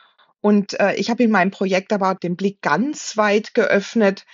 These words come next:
Ich schaue da nicht nur die Kykladen an, sondern ich habe mir auch in Südasien Kollegen in das Buch mit hineingebeten. Und da wird's unter anderem eben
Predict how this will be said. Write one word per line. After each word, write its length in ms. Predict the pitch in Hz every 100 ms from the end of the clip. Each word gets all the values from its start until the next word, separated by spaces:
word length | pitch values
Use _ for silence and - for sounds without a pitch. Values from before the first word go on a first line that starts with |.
| - _
Ich 140 | - 180
schaue 180 | 196 190
da 100 | 190
nicht 220 | 202 -
nur 160 | 185
die 140 | 170 175
Kykladen 640 | - - 160 147 180 220
an, 200 | 190 190
sondern 300 | 190 180 165
ich 140 | - 180
habe 180 | -
mir 160 | 190 165
auch 160 | 165 175
in 80 |
Südasien 1000 | 170 - 165 - 151 190 - 202 190 185 - -
Kollegen 640 | - 202 190 185 214 220 214
in 240 | - 202
das 160 | 196 -
Buch 260 | 262 262
mit 160 | 247 247
hineingebeten. 880 | 233 202 208 214 208 220 208 - 214
Und 240 | 190 190
da 140 | 180
wird's 180 | 185 -
unter 300 | - 180 175
anderem 480 | 143 180 180 180 175
eben 220 | - 170